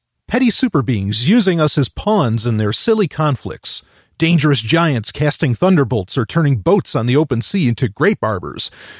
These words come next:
You know the stories. Certainly, these gods provide us with amusing tall tales that are generally more literary and erotic than the tales of superheroes in our comic books.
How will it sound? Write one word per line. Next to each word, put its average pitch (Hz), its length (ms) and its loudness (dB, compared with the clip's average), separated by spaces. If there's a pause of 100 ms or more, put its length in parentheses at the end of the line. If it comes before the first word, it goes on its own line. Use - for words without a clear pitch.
(100)
You 269 160 4
know 151 140 4
the 101 120 -6
stories. 90 540 -4 (460)
Certainly, 156 580 0
these 165 220 4
gods 139 320 0
provide 123 360 0
us 131 180 -4
with 123 140 0
amusing 156 440 2
tall 147 260 0
tales 151 460 0
that 123 140 0
are 131 60 0
generally 170 460 2
more 135 280 2
literary 135 600 2
and 117 100 0
erotic 123 460 0
than 117 140 -4
the 113 60 0
tales 139 400 0
of 113 80 -2
superheroes 107 600 -2
in 107 60 -2
our 92 100 -2
comic 180 380 -2
books. - 340 -8